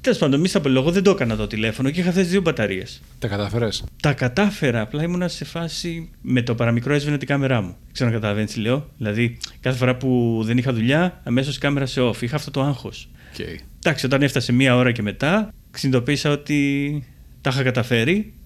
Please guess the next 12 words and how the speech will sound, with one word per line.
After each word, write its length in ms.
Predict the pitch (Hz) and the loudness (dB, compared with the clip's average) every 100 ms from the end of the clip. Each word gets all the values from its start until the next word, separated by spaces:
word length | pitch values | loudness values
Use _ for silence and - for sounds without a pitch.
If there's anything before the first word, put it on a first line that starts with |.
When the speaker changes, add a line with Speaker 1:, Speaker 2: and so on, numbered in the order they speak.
| - - - | -20 -20 -16
Speaker 1:
αλλά 220 | - 156 180 | -6 0 2
δεν 80 | |
ήταν 200 | 196 208 | 4 2
και 120 | 175 165 | 2 0
ό,τι 100 | 151 | -2
πιο 220 | - 135 | 0 2
ωραίο 420 | 113 107 104 98 - - - - - | 4 2 0 -4 -12 -20 -20 -20 -12
να 120 | - 113 | -4 0
κάνω 240 | 120 110 | 2 4
μια 260 | 110 104 - | 2 0 0
τέτοια 380 | 117 117 120 | 0 0 0
γκάφα 640 | 107 104 117 107 - 101 | -2 0 0 0 -4 -10